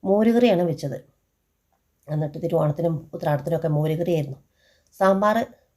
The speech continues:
വിദേശ കറി അത്രേ, അതുകൊണ്ട് അത് പറ്റില്ല, അത് പാടില്ല അത്രേ. അങ്ങനെ പറഞ്ഞിട്ട് അങ്ങനെയാണ് അവരുടെ പറച്ചിൽ. അങ്ങനെ ഊണൊക്കെ കഴിച്ചു. പിന്നെ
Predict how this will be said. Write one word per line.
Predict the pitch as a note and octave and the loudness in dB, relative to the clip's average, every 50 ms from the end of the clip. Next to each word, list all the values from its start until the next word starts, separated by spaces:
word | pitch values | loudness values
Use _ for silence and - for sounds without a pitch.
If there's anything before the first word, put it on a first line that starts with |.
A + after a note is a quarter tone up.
| _ _ _ _ _ _ _ _ _ - - | _ _ _ _ _ _ _ _ _ -10 -6
വിദേശ | F3 D#3+ F#3+ F#3+ F#3+ F#3+ A3+ F#3 | -2 2 2 2 2 2 0 -2
കറി | D#3 D3+ D3 C3 | 0 0 -2 -2
അത്രേ, | - - - - _ _ _ _ _ _ _ _ _ _ _ - - | -4 -6 -16 -20 _ _ _ _ _ _ _ _ _ _ _ -10 -6
അതുകൊണ്ട് | D#3 E3 E3 D#3+ E3+ E3+ E3+ - - _ _ _ - | -2 -2 0 2 2 0 0 -2 -6 _ _ _ -10
അത് | F3+ G3 - | -8 -6 -4
പറ്റില്ല, | - F#3 - - D3 D#3 - - - - _ - | -4 -4 -4 -6 -6 -4 -4 -4 -4 -6 _ -12
അത് | E3+ F#3 - | -8 -4 -2
പാടില്ല | E3 D3 C#3 D3 - C#3+ - | 0 0 0 -2 -4 -6 -6
അത്രേ. | - - - - _ _ _ _ _ _ _ _ _ _ _ _ _ _ _ _ _ _ _ _ - | -8 -10 -18 -20 _ _ _ _ _ _ _ _ _ _ _ _ _ _ _ _ _ _ _ _ -8
അങ്ങനെ | D#3+ D#3+ E3 F3 F#3 F#3 | -4 0 0 2 2 2
പറഞ്ഞിട്ട് | E3+ D#3+ E3 D3+ - F3 - - - - _ _ - E3 | 0 -2 -4 -4 -4 -4 -6 -6 -10 -20 _ _ -10 -6
അങ്ങനെയാണ് | E3+ F3 F3+ F3+ E3 D#3 F3 F#3 F3+ | -2 0 0 0 0 0 -2 -4 -4
അവരുടെ | F3 F3 E3+ E3+ F#3+ - | -4 -4 -2 -2 -2 -2
പറച്ചിൽ. | E3 C#3+ D3 - - C#3 - - _ _ _ _ _ _ _ _ _ _ _ _ _ _ _ - | -2 -4 -6 -8 -12 -14 -14 -16 _ _ _ _ _ _ _ _ _ _ _ _ _ _ _ -8
അങ്ങനെ | F#3+ F#3+ F#3+ F3+ E3 D#3+ | -4 -2 0 0 0 0
ഊണൊക്കെ | D#3 D#3+ D3+ D3 - - | -2 -4 -4 -6 -8 -8
കഴിച്ചു. | - D3+ - - - _ _ _ _ _ _ _ _ _ _ _ _ _ _ _ _ | -10 -12 -14 -18 -20 _ _ _ _ _ _ _ _ _ _ _ _ _ _ _ _
പിന്നെ | - E3 E3 E3+ | -16 -10 -6 -2